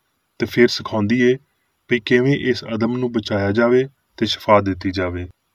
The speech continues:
ਕਿਸੇ ਵੀ ਅਦਮ ਸ਼ੈ ਦੀ ਗੈਰ ਅਸਲੀਅਤ ਵਾਜ਼ਿਆ ਏ,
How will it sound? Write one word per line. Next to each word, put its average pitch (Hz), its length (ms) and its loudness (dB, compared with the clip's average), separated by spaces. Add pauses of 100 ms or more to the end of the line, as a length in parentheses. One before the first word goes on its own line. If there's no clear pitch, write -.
(580)
ਕਿਸੇ 135 280 0
ਵੀ 139 160 2 (120)
ਅਦਮ 135 240 2
ਸ਼ੈ 120 300 4
ਦੀ 120 280 -6
ਗੈਰ 110 320 0
ਅਸਲੀਅਤ 120 460 0
ਵਾਜ਼ਿਆ 101 400 2
ਏ, 123 160 -4